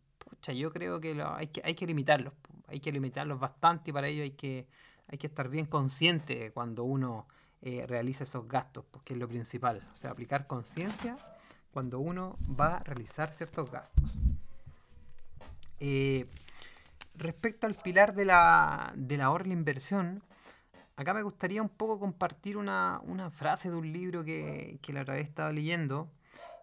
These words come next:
eh, bueno, que se llama el libro, obviamente, Cómo piensan los ricos, de Morgan Housel, eh, donde, claro, algunas de la, de la,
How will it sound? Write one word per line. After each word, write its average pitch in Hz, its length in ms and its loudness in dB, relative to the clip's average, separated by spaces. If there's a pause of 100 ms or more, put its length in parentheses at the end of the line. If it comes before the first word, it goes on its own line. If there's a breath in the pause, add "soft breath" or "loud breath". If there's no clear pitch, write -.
(160 loud breath)
eh, 131 420 -8
bueno, 131 240 0
que 127 60 -6
se 120 160 -8
llama 135 260 0
el 143 80 -2
libro, 151 220 -2
obviamente, 151 380 -4
Cómo 156 240 -2
piensan 156 380 0
los 123 160 -4
ricos, 165 380 -2 (120)
de 123 220 -8
Morgan 135 480 0
Housel, 160 480 -4 (880 loud breath)
eh, 123 680 -4
donde, 131 800 0
claro, 180 260 2
algunas 156 360 -2
de 165 80 0
la, 147 600 4
de 135 140 -6
la, 127 260 -2